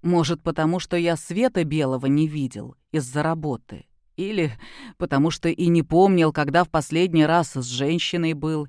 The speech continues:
из-за неё же работы. Но зацепила всерьёз, весёлая такая. Хохотала, танцевала без остановки. Решил сразу: "Женюсь". На рассюсю-сюсюкиванье, ухаживания всякие. Ни сил, ни времени,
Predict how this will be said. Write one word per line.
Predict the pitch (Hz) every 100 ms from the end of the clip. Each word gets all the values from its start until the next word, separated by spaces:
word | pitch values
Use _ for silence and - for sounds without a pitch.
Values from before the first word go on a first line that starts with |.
| -
из-за | 160 131 156
неё | 165 160 143 151
же | 135 139 139 _
работы. | 147 143 135 139 127 - - _ _ _ _
Но | 143 180 208
зацепила | 185 185 175 196 185
всерьёз, | - 180 165 165 233 151 139
весёлая | 208 277 - 302 359 113 208
такая. | 127 - 127 - - _ _ _ _ _
Хохотала, | - 208 247 240 247 _ 247 285 277 262
танцевала | 262 254 - 233 254 247
без | 220 226
остановки. | 214 208 - 196 170 123 - 120 - - -
Решил | 185 190 - 247 262
сразу: | - 175 156 127 127
"Женюсь". | 123 190 202 127 - - _ _ _ _ -
На | 170
рассюсю-сюсюкиванье, | 190 190 - 202 226 214 196 185 233 247 143 127 127
ухаживания | 151 147 196 220 175 131 123 117
всякие. | - - 104 - 98 92 - _ _ -
Ни | 175
сил, | 202 - 233
ни | 220 214
времени, | 208 233 220 123 117